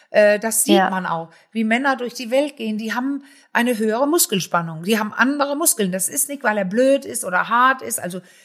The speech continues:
Speaker 1: viele Männer lernen ja, härter zu werden. Aber die haben auch eine körperliche, meist höhere Muskelspannung. Es gibt ja auch, ähm, Ödipose, also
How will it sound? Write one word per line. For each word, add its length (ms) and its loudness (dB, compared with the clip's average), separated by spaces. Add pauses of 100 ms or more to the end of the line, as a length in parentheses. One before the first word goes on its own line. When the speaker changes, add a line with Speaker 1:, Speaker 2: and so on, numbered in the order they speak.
(100)
Speaker 1:
viele 260 4
Männer 300 0
lernen 440 2
ja, 280 -6 (100)
härter 460 0
zu 180 -6
werden. 480 0 (400)
Aber 300 2
die 200 -8
haben 460 2
auch 300 0
eine 260 -6
körperliche, 720 -4
meist 720 0
höhere 340 -4
Muskelspannung. 500 -2
Es 100 -12
gibt 160 -8
ja 120 4
auch, 160 2 (360)
ähm, 400 0
Ödipose, 520 -4
also 240 -4